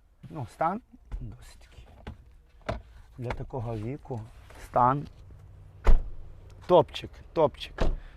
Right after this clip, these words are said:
Треба брати номера телефонів хімчисток, де вони це роблять, тому що роблять вони це дуже якісно. Так, ще один Dodge Journey дві тисячі вісімнадцятого року, сімдесят сім тисяч пробігу, два і чотири бензин, автомат, ціна тринадцять тисяч.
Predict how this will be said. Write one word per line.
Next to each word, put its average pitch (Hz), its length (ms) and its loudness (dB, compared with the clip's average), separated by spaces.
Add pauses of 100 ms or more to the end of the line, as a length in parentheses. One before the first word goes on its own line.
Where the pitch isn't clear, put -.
Треба 175 260 0
брати 160 320 -2
номера 151 280 -2
телефонів 151 480 -6
хімчисток, 143 500 -12
де 156 140 -2
вони 139 160 -6
це 127 160 -10
роблять, 156 300 -4
тому 139 200 -8
що 147 160 -8
роблять 147 300 -6
вони 135 160 -8
це 131 120 -14
дуже 127 240 -10
якісно. - 440 -14 (1160)
Так, 208 280 6
ще 240 300 4
один 208 240 6
Dodge 220 240 6
Journey 240 560 4
дві 175 160 -2
тисячі 190 240 -2
вісімнадцятого 208 520 0
року, 220 220 4
сімдесят 202 480 4
сім 202 160 -2
тисяч 175 280 -4
пробігу, 202 380 4
два 185 160 10
і 180 40 8
чотири 202 240 6
бензин, 190 320 6
автомат, 202 420 6
ціна 220 640 8
тринадцять 185 1000 2
тисяч. 151 1200 6